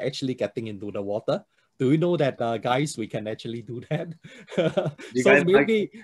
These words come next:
Speaker 1: maybe, uh, Koisan, would you like to share your secret on this, you know, of
Speaker 2: <laughs>
Speaker 1: how to hold your breath or how to, uh, maybe improve your, your breathing a little bit,
Speaker 2: Okay.
Speaker 1: holding your breath a little bit, uh,
Speaker 2: Mm.
Speaker 1: so that we can practice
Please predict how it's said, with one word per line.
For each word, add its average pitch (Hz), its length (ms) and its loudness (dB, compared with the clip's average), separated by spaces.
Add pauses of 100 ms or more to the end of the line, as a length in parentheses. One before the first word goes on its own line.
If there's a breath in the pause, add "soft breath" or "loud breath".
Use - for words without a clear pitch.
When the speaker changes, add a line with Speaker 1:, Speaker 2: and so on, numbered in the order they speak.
(160)
Speaker 1:
maybe, 185 400 4
uh, 127 400 4
Koisan, 143 480 2
would 139 240 0
you 247 160 -4
like 208 240 -6
to 127 100 -8
share 139 340 -4
your 104 200 -4
secret - 760 -4
on 98 220 -10
this, 101 400 -6
you 120 140 -6
know, 127 100 2
of - 360 0
Speaker 2:
<laughs> - 40 -18
Speaker 1:
how 185 200 0
to 143 120 -4
hold 165 240 0
your 113 160 0
breath 139 280 0
or 110 140 -2
how 165 300 -2
to, 117 240 0 (420 soft breath)
uh, 123 580 2 (520)
maybe 214 480 0
improve 143 600 2
your, 107 180 0 (220)
your 117 340 -2
breathing 165 480 2
a 120 120 -2
little 151 280 -2
bit, - 160 -2
Speaker 2:
Okay. - 80 -10
Speaker 1:
holding 147 340 -2
your 110 140 -2
breath 127 320 0
a 110 80 -6
little 123 320 -4
bit, 175 200 -4 (360)
uh, 120 320 2
Speaker 2:
Mm. 120 40 -4
Speaker 1:
so 175 180 2
that 143 180 2
we 117 80 -2
can 113 300 -6
practice - 560 -2